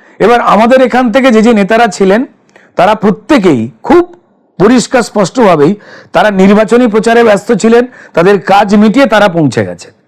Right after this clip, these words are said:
কাউকে তো পৌঁছতে হবে রে বাবা, তারা পৌঁছেছেন। এবং সব থেকে বড় আমাদের টেনশন এবং লক্ষ্যটা হচ্ছে,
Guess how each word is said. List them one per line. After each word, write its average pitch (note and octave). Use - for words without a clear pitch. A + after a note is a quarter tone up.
কাউকে G#3+
তো C4+
পৌঁছতে A3
হবে G#2+
রে F#2
বাবা, E2+
তারা G3
পৌঁছেছেন। A#3+
এবং G#3+
সব -
থেকে B3+
বড় G#3+
আমাদের A#3
টেনশন G#3
এবং A#3+
লক্ষ্যটা F#3+
হচ্ছে, E3+